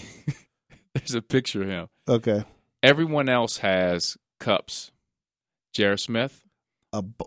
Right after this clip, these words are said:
Speaker 2: a
Speaker 1: holding the bottle of Jack.
Speaker 2: Okay. I, I was gonna say if he had a, a, a plastic, <laughs> I mean, he had a paper bag over, <laughs> over his
Speaker 1: Now, that would have been good.
Speaker 2: Yeah.
Speaker 1: Everybody else had cups. <laughs> He was holding
Speaker 2: He was
Speaker 1: the bottle
Speaker 2: holding
Speaker 1: of
Speaker 2: it, Jack. Hey, what, it is what it is.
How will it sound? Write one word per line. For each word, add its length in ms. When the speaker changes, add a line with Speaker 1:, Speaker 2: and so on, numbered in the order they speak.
Speaker 2:
a 160
Speaker 1:
holding 480
the 80
bottle 340
of 80
Jack. 400
Speaker 2:
Okay. 380
I, 80
I 220
was 140
gonna 200
say 280
if 260
he 140
had 200
a, 60
a, 340
a 60
plastic, 720
<laughs> 20
I 200
mean, 80
he 100
had 180
a 40
paper 320
bag 360
over, 260
<laughs> 40
over 220
his 280
Speaker 1:
Now, 180
that 120
would 120
have 100
been 180
good. 340
Speaker 2:
Yeah. 320
Speaker 1:
Everybody 460
else 160
had 240
cups. 420
<laughs> 60
He 140
was 160
holding 300
Speaker 2:
He 20
was 100
Speaker 1:
the 60
bottle 260
Speaker 2:
holding 60
Speaker 1:
of 60
Speaker 2:
it, 20
Jack. 320
Hey, 240
what, 180
it 100
is 220
what 140
it 100
is. 320